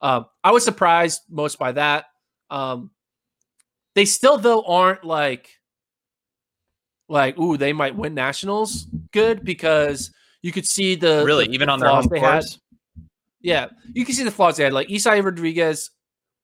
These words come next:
Speaker 1: is not, isn't there yet, right? He was, he,
Speaker 2: I,
Speaker 1: he was
Speaker 2: I
Speaker 1: there
Speaker 2: don't know.
Speaker 1: for
Speaker 2: I think he, I think he's pretty good. He's so aggressive and on his home, uh, on his home course.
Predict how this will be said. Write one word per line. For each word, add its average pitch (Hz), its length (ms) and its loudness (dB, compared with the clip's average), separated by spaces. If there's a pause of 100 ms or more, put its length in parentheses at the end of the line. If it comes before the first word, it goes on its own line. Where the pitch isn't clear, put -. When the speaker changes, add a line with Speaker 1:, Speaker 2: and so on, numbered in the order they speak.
(160)
Speaker 1:
is 151 240 -4
not, 151 420 0 (400)
isn't 165 300 -4 (140)
there 139 200 2
yet, 123 400 -4
right? 135 180 -2
He 156 100 -6
was, 165 320 -2 (340)
he, 202 380 0
Speaker 2:
I, 170 280 0
Speaker 1:
he 175 140 2
was 175 140 6
Speaker 2:
I - 20 4
Speaker 1:
there 202 220 6
Speaker 2:
don't - 120 -2
know. 113 60 2
Speaker 1:
for - 60 4
Speaker 2:
I - 20 -
think 139 140 -6
he, 113 180 -6 (100)
I 135 60 -2
think 131 160 -6
he's 123 100 -12 (100)
pretty 131 200 -6
good. 113 260 -2
He's 151 240 -12
so 165 220 0
aggressive 127 640 -6
and 120 140 -10
on 123 140 -4
his 123 100 -10
home, 127 380 -10
uh, 127 180 -2
on 135 140 -4
his 135 120 -8
home 135 180 -6
course. 127 380 -4